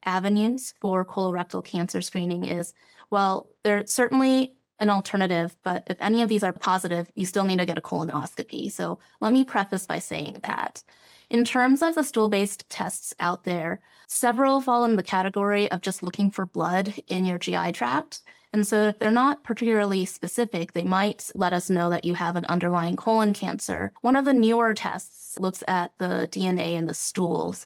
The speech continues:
called Cologuard. You might have heard of it on commercials.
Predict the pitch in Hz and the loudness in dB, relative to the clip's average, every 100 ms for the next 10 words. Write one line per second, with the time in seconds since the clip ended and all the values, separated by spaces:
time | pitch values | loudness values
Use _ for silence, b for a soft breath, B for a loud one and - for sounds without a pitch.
0 | - - 175 - - 180 185 202 196 196 | -8 -6 -6 -6 -4 -2 0 0 0 0
1 | 180 170 175 - 180 175 175 170 170 165 | -2 -2 -4 -4 -4 -2 0 0 -2 -2
2 | 160 - - 202 185 185 175 156 185 - | -6 -8 0 4 4 2 0 -2 -4 -6